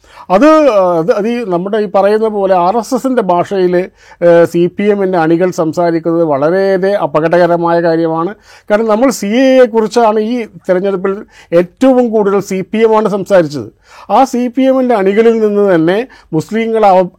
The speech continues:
അപരവൽക്കരിക്കുന്ന ഇത്തരം പോസ്റ്റുകൾ, അത് ഒന്നോ രണ്ടോ പോസ്റ്റുകളാണെങ്കിൽ നമുക്ക് ഒഴിവാക്കാമായിരുന്നു. അതിൻ്റെ തുടർച്ചയായിട്ടാണ് നിരന്തരമായി ഈ തിരഞ്ഞെടുപ്പ് കഴിഞ്ഞതിന് ശേഷം ഈ ചർച്ച വരുന്നത്. എന്താണ് ഈ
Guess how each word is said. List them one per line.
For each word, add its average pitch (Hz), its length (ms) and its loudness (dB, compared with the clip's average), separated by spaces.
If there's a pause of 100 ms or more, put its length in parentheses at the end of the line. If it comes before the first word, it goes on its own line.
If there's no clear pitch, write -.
അപരവൽക്കരിക്കുന്ന 196 920 2
ഇത്തരം 233 460 0
പോസ്റ്റുകൾ, 180 440 -2 (340)
അത് 175 120 0
ഒന്നോ 220 300 2
രണ്ടോ 240 240 2
പോസ്റ്റുകളാണെങ്കിൽ 208 800 -2
നമുക്ക് 196 220 -4
ഒഴിവാക്കാമായിരുന്നു. 202 760 0 (400)
അതിൻ്റെ 240 300 2
തുടർച്ചയായിട്ടാണ് 226 1200 0 (120)
നിരന്തരമായി 226 920 0 (120)
ഈ 214 120 -6 (540)
തിരഞ്ഞെടുപ്പ് 214 680 2
കഴിഞ്ഞതിന് 233 540 2
ശേഷം 175 420 -2 (480)
ഈ 185 80 -4
ചർച്ച 180 340 -2
വരുന്നത്. 185 520 0
എന്താണ് 165 400 2 (400)
ഈ 175 80 -2